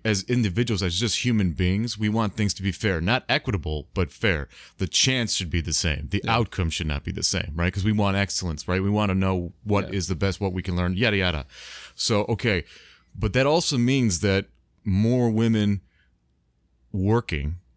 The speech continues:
Speaker 1: and more women independent who don't need men to survive or to
Speaker 2: And
Speaker 1: build,
Speaker 2: they don't
Speaker 1: to
Speaker 2: need
Speaker 1: build
Speaker 2: to
Speaker 1: a life.
Speaker 2: settle. They don't need to settle for some
Speaker 1: That means they're
Speaker 2: mediocre
Speaker 1: also
Speaker 2: man.
Speaker 1: competing with men. And I think
Speaker 2: Yeah.
Speaker 1: what get, what gets lost in that argument, especially with masculinity, is that we seem to forget that men compete with men. Like, let's not forget, we're not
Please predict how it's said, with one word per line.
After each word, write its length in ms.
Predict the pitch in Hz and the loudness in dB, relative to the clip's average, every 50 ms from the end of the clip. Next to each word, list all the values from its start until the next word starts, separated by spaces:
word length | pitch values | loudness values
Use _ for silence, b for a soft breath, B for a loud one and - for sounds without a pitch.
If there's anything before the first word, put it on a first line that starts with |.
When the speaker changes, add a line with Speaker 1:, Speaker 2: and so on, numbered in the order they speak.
| _ _ - | _ _ -2
Speaker 1:
and 160 | 104 95 101 | 0 2 2
more 200 | 107 113 113 117 | 4 2 2 2
women 360 | 110 110 107 104 101 98 98 - _ _ - | 2 2 2 2 0 0 -2 -6 _ _ -4
independent 760 | 117 110 104 98 82 - - 101 110 117 98 82 78 76 - _ - | -2 -2 0 -2 -2 -4 -2 -2 -2 -2 -2 -4 -4 -6 -8 _ -8
who 120 | - 101 | -6 -4
don't 360 | 95 85 107 107 110 120 113 - - - _ _ _ _ _ - 87 | -2 0 2 2 2 0 -2 -4 -8 -12 _ _ _ _ _ -6 -2
need 300 | 101 98 104 104 92 87 | 0 2 2 2 2 2
men 240 | 92 92 90 90 | 2 2 2 2
to 80 | 85 85 | 2 0
survive 560 | - - 87 76 71 90 95 98 85 78 80 78 | 0 -2 -2 -2 -2 0 0 2 2 0 0 -2
or 100 | - 98 | 0 0
to 60 | 90 87 | 0 0
Speaker 2:
And 80 | 80 | 0
Speaker 1:
build, 180 | - - 131 160 | 0 -2 0 0
Speaker 2:
they 60 | 165 | 0
don't 60 | 143 127 | -2 -2
Speaker 1:
to 60 | 113 | 0
Speaker 2:
need 60 | 113 | 0
Speaker 1:
build 160 | 113 113 110 | 2 2 4
Speaker 2:
to 60 | 104 | 4
Speaker 1:
a 20 | 95 | 4
life. 300 | 95 98 101 110 101 160 | 4 4 4 4 2 2
Speaker 2:
settle. 200 | 131 107 98 90 - - | 0 -4 -6 -8 -8 -6
They 80 | 104 | -6
don't 100 | 113 113 | -6 -6
need 100 | 110 98 87 | -6 -6 -4
to 60 | 95 | -4
settle 280 | - - 147 160 170 131 | -2 0 0 -2 -2 -4
for 100 | - 110 | -4 -4
some 340 | - - 98 90 87 - - - | -4 -4 -4 -4 -6 -6 -8 -6
Speaker 1:
That 300 | 98 - 120 127 131 127 | -2 0 2 2 2 2
means 260 | 135 143 - 120 117 | 2 2 2 2 2
they're 120 | 123 123 | 2 4
Speaker 2:
mediocre 160 | 123 123 135 | 4 4 4
Speaker 1:
also 240 | 147 151 - - 127 | 4 4 4 4 2
Speaker 2:
man. 80 | 120 110 | 2 0
Speaker 1:
competing 580 | - - 107 95 - 95 120 156 147 135 110 92 | 0 0 0 0 0 0 0 0 2 0 0 0
with 180 | 85 82 73 | 0 -2 -2
men. 300 | 80 90 87 82 78 76 - B B B B | 0 0 2 2 0 -2 -4 B B B B
And 140 | B 107 113 | B -2 0
I 140 | - 117 107 | 0 0 0
think 260 | 104 - - 139 135 | 0 0 -2 -2 0
Speaker 2:
Yeah. 80 | 127 117 107 76 95 | 0 0 -2 -2 -2
Speaker 1:
what 180 | 107 110 110 | 0 0 0
get, 160 | - 131 123 107 | 0 0 -2 -2
what 320 | 113 113 - 113 120 117 | -4 -6 -2 -2 -2 0
gets 220 | - 123 - - | 0 0 -2 0
lost 400 | 107 110 117 135 147 143 - - | 2 2 2 4 2 2 0 2
in 40 | 113 107 | 2 2
that 120 | 101 98 | 4 4
argument, 480 | 98 98 104 110 - 110 92 87 82 85 | 4 4 2 2 2 2 2 2 2 0
especially 300 | 82 - 107 95 87 95 | 0 0 -2 -2 0 0
with 80 | 82 | 0
masculinity, 640 | 90 90 87 85 - 90 85 85 95 104 101 90 85 | 0 0 0 -2 -2 -2 -2 0 0 0 0 0 0
is 120 | 85 80 76 | 0 0 -2
that 120 | 90 80 | -2 -2
we 80 | 87 90 | -2 -2
seem 240 | 85 - - 147 160 | 0 0 0 0 0
to 80 | 156 | -2
forget 400 | - - 117 107 90 117 113 - | -2 -2 -2 -2 0 0 -2 0
that 160 | - 101 85 | 0 -2 0
men 460 | 85 87 101 120 156 196 190 160 127 104 | 0 2 2 2 4 2 2 2 2 2
compete 420 | - 107 95 - 95 101 87 - | 0 0 0 0 0 -2 0 0
with 160 | 92 87 78 | -2 -2 -2
men. 240 | 85 85 82 76 76 | 0 0 0 0 0
Like, 160 | 82 92 90 | 0 -2 0
let's 160 | - 147 - | 0 0 0
not 160 | - 180 170 - | 0 0 -2 -2
forget, 300 | - 139 110 139 127 110 | -2 -2 0 0 2 2
we're 80 | 123 | 2
not 340 | 135 143 143 139 139 120 - | 2 2 2 2 0 -2 -4